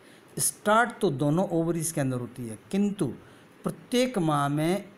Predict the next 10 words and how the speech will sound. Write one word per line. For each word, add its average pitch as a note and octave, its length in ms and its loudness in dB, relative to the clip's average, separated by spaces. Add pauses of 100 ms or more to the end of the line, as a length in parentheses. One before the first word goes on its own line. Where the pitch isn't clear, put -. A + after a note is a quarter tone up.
(120)
एक B3+ 420 -2
ओवरी F3 360 0
के C#3+ 160 -6
द्वारा C3 340 -2
ही D3 380 -6 (140)
ओव्यूलेशन B2+ 680 -4
की E3 60 -8
प्रक्रिया A#2 500 -10
होती G2 240 -16
है, - 100 -20